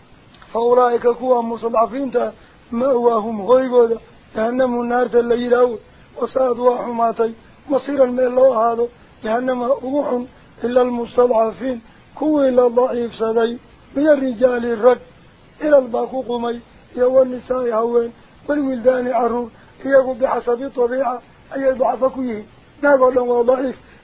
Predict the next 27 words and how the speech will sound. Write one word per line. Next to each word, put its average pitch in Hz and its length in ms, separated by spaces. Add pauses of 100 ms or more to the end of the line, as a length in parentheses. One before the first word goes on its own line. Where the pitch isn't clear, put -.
caruur 285 300
oo 277 100
dhanna 262 240
waa 233 160
daciif. 254 300 (300)
Amaa 262 320
ragga, 240 380 (1120)
ilaa 247 320
ku 233 180
qunta, 208 320 (380)
waa 233 120
yeelnimo 233 640 (320)
iyo 240 200 (120)
cudur, 240 300 (340)
boosnimo, 247 640 (300)
wax - 180
la'aan, 262 480 (320)
dabaalnimo, 269 760 (540)
aafaa 247 340
ka 262 160
dhigta. 240 400 (360)
Ila 240 160
almustadcafiina 226 840
min 226 200
arrijaali 226 580
wannisaa'i 226 580
walwildaan, 220 520